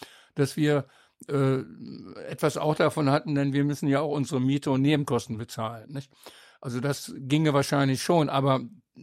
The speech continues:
im Pr-, Prinzip haben Sie recht, das sind profane Dinge. Nicht? Der Hausmeister macht ja auch nicht immer Überstunden und wir kennen das ja aus der Schulzeit. Wenn der Hausmeister ist der Wichtigste, wenn der den Schlüssel n-,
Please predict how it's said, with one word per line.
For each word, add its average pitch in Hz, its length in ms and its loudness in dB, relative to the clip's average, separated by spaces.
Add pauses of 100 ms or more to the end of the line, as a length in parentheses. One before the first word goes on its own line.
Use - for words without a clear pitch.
(180)
im 139 160 -6
Pr-, 143 220 -12
Prinzip 143 540 0
haben 139 180 0
Sie 135 80 0
recht, 151 360 -2
das 127 220 -6
sind 127 180 -4
profane 131 540 -2
Dinge. 151 320 -2 (460)
Nicht? 147 180 -2
Der 143 160 2
Hausmeister 151 540 0
macht 139 240 0
ja 139 80 0
auch 139 120 -2
nicht 156 140 -2
immer 156 200 0
Überstunden 160 640 0
und 135 120 -2
wir 127 100 0
kennen 139 200 -2
das 139 140 0
ja 139 120 0
aus 127 140 -4
der 123 120 -4
Schulzeit. 160 580 0 (320)
Wenn 135 100 2
der 131 100 4
Hausmeister 151 580 2
ist 139 120 -4
der 127 140 0
Wichtigste, 156 540 -2
wenn 143 120 2
der 135 120 2
den 120 120 0
Schlüssel 170 360 -6
n-, 214 160 -4